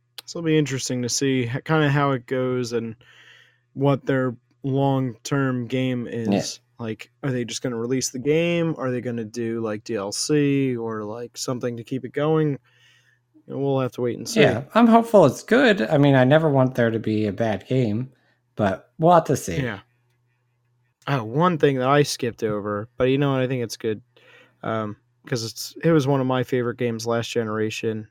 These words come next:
Speaker 1: and it was remastered for this generation. There's so much behind-the-scenes stuff with the company, but I have to obviously talk about Walking Dead, in an episode about zombies. Uh, you know, we, in our storytelling episode, I talked about, like, you know, I really liked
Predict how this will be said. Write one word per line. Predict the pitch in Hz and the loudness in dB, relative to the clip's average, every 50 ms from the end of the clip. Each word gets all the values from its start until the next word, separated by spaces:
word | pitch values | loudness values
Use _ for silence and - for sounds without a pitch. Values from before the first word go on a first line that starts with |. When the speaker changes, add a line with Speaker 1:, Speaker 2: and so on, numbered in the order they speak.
| _ - | _ -12
Speaker 1:
and | - 123 127 | -8 -6 -4
it | 123 | -4
was | 117 113 117 | -4 -4 -4
remastered | 123 120 117 123 127 131 127 117 - - 107 98 | -2 -2 -2 0 0 0 -2 -2 -4 -8 -10 -10
for | - - | -6 -2
this | 147 175 170 - | 0 0 0 2
generation. | - 165 156 147 143 143 143 135 - - - | 2 2 4 4 2 0 0 -2 -2 -4 -8
There's | 117 107 101 - | -10 -10 -10 -6
so | - - 170 170 | -2 0 0 2
much | 160 147 135 120 - | 2 2 0 -2 -4
behind-the-scenes | - 120 113 120 104 98 90 - - 147 147 143 131 - | -8 -8 -6 -6 -6 -8 -8 -8 -4 -2 -2 -2 -2 -4
stuff | - - 127 123 - - | -4 -6 -6 -6 -6 -8
with | 120 113 | -14 -14
the | 123 | -12
company, | - - 127 110 - 120 120 120 117 | -10 -8 -8 -8 -6 -6 -6 -6 -6
but | 113 - 147 143 123 - - - - - - - - _ - | -4 -2 0 0 0 -2 -8 -16 -20 -20 -20 -20 -20 _ -6
I | 120 | -2
have | 139 147 139 127 - - _ - | 0 0 0 0 -2 -8 _ -20
to | - - | -14 -8
obviously | 127 127 120 113 - - - | -6 -6 -6 -6 -8 -10 -12
talk | - - 120 113 | -12 -10 -10 -8
about | 104 - 110 104 90 | -8 -6 -6 -4 -4
Walking | 98 113 117 113 - 110 104 98 | -2 -2 -4 -4 -6 -10 -12 -6
Dead, | 82 127 127 123 110 101 95 101 _ _ _ _ _ _ _ _ | -2 0 0 0 0 -2 -4 -6 _ _ _ _ _ _ _ _
in | 113 117 | -12 -10
an | 110 | -8
episode | 113 113 - - - - 113 104 | -8 -8 -8 -6 -6 -4 -4 -4
about | 101 107 101 101 110 | -4 -6 -6 -6 -6
zombies. | 123 127 127 123 113 101 95 98 - - - - _ _ _ _ _ _ _ _ _ _ _ _ _ _ _ _ _ - | -4 -4 -4 -4 -4 -6 -8 -8 -10 -12 -14 -16 _ _ _ _ _ _ _ _ _ _ _ _ _ _ _ _ _ -8
Uh, | 127 127 123 123 120 117 - - _ _ _ - | -4 -4 -2 -2 -2 -4 -6 -10 _ _ _ -4
you | 143 139 131 | -2 0 0
know, | 123 120 117 | 0 -2 0
we, | 123 139 143 | 0 0 0
in | - 147 147 147 | 0 0 2 2
our | 139 127 | 2 0
storytelling | 120 - - - 147 147 143 127 113 - 127 117 117 113 113 | -2 -2 0 2 4 4 4 4 2 -2 -6 -6 -6 -4 -6
episode, | 113 110 - - - - - 113 110 110 107 104 - _ - - - | -6 -6 -6 -8 -8 -6 -4 -2 -2 -2 -2 -4 -8 _ -20 -14 -10
I | 123 123 | -8 -8
talked | 113 - 131 120 117 - - | -6 -4 -4 -4 -4 -4 -6
about, | 117 107 117 113 110 - - | -8 -6 -4 -4 -4 -4 -6
like, | 120 117 120 - | -10 -10 -10 -10
you | 120 123 | -10 -8
know, | 117 110 | -6 -4
I | 113 117 | -4 -2
really | 123 135 143 147 147 139 139 127 | 2 4 6 8 8 8 6 4
liked | 127 127 127 123 120 117 - - | 2 0 0 0 -2 -2 -6 -12